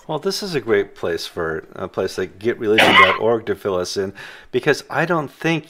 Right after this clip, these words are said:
anybody gets religion anymore. I know the press does not understand Islam. They certainly don't understand Christianity. So when they're doing this comparative,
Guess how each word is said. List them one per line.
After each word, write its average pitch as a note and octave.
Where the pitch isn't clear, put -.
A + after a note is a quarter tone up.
anybody D#3+
gets D#3+
religion D#3+
anymore. F#2
I B2
know C#3
the A#2+
press -
does G2
not G#2
understand G2+
Islam. F2
They F#2+
certainly D3
don't A2
understand F#2
Christianity. F#2+
So -
when G#2+
they're G#2+
doing C#3
this A2+
comparative, A2+